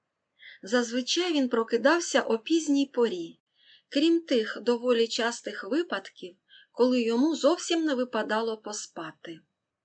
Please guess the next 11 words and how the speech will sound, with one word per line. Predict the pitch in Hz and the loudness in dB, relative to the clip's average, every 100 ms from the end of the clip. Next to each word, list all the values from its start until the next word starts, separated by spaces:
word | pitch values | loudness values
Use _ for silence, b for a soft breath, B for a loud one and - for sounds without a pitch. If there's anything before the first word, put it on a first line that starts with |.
| _ _ _ _ b b b | _ _ _ _ b b b
Я | 254 339 403 | -2 -2 -2
стояв | - 269 269 339 302 | 0 0 4 4 4
на | 247 | 2
килимку | 247 254 247 247 247 381 381 | 2 2 4 2 0 -6 -2
біля | 240 330 302 | 0 2 2
комина | 294 247 233 220 214 202 196 208 _ B B B - | -2 0 2 0 -4 -8 -14 _ _ B B B -2
і | 233 | 0
вертів | 240 240 240 247 226 226 | 2 0 0 -2 0 -2
у | |
руках | 208 214 285 359 - | -4 -4 0 0 -2
ціпка, | - 302 302 - 185 160 | -8 -8 -8 -8 -8 -8